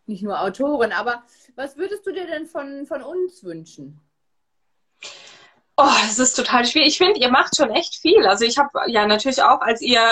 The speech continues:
Speaker 2: äh, mir die Anfrage geschickt habt, über euren Account, äh, drüber geschaut. Total interessante Interviews.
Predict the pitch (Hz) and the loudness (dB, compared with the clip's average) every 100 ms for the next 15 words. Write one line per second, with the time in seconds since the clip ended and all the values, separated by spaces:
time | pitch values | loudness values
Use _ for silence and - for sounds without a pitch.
0 | 196 233 240 240 208 - 269 269 269 - | 2 0 0 2 0 2 0 0 -2 -4
1 | 269 277 - 247 233 220 233 226 226 247 | -2 -2 -4 -4 0 4 4 2 2 2
2 | 254 262 269 240 247 262 240 247 269 254 | 2 0 -4 -4 -4 -4 -2 0 2 2
3 | 247 - 233 277 - 254 220 247 262 247 | 0 -2 2 2 0 -6 -8 -4 -4 -4
4 | 247 285 262 277 294 - | -2 -2 -2 -4 -6 -14